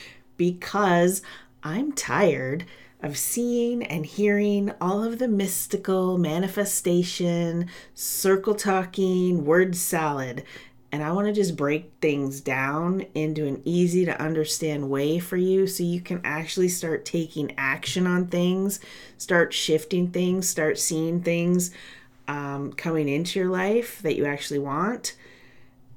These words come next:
And I'm calling this a masterclass, but, like, if you've ever been a part of one of my live experiences, <laughs> you know it's so much more than that. This is an energy elevating and expansion experience.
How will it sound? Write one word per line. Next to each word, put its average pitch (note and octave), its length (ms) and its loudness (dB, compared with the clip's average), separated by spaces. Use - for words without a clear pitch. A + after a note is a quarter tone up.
And D#3 260 -4
I'm E3+ 140 -2
calling G#3 340 2
this F3 160 -2
a D3+ 40 -4
masterclass, F3+ 1000 -4
but, - 160 -6
like, D3 840 -8
if D#3 160 -8
you've G3+ 180 -2
ever C4+ 260 -2
been D3+ 200 -2
a E3 60 -4
part F#3 240 -4
of F#3+ 160 -2
one G3 140 0
of G3 80 0
my G3 180 0
live G3 340 -2
experiences, G#3 1000 0
<laughs> - 200 -20
you F#3+ 240 4
know E3 680 4
it's D#3 200 0
so D#3 400 0
much F#3 280 0
more D3+ 240 2
than C#3+ 180 -2
that. C3+ 480 0
This E3+ 280 0
is D#3 580 2
an D3 140 -2
energy D#3 600 -2
elevating C#3 760 -2
and C#3 100 -4
expansion C#3 580 -6
experience. F3 840 0